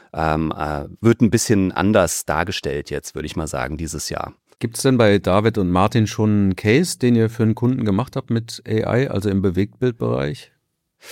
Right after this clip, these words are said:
Speaker 1: Ja, also wir haben Anfang zweitausenddreiundzwanzig, äh, haben wir zwei A-I-Cases gemacht, die auch relativ erfolgreich waren.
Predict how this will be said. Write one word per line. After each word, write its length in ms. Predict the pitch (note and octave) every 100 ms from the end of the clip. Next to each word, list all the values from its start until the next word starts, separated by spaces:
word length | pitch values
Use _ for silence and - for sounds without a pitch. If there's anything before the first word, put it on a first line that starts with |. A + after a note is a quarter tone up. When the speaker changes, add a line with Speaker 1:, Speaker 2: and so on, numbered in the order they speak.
| - - - -
Speaker 1:
Ja, 220 | F2 E2+
also 220 | G#2+ A2
wir 120 | A#2
haben 240 | B2 D#3 C#3+
Anfang 480 | B2+ E3 E3+ E3 D#3+
zweitausenddreiundzwanzig, 2000 | - - G#2+ A#2+ B2+ C3 B2+ A#2+ A2 G#2+ G#2+ G#2+ - F#2+ A#2+ E3 F3+ G3 -
äh, 160 | A#2+ A2
haben 180 | G#2+ A2+
wir 400 | A2+ G#2+ G#2 G2 -
zwei 720 | - F#2+ F#2+ C3 C#3 A2+ A#2
A-I-Cases 960 | G#2 A2 B2 B2 - - A2 B2 A#2 -
gemacht, 440 | G2+ G#2+ E3+ - -
die 100 | A2+
auch 340 | G2+ F2+ -
relativ 300 | G#2+ A#2+ A2+
erfolgreich 680 | F#2+ E2+ C3 E3 - B2 -
waren. 260 | A2+ A#2+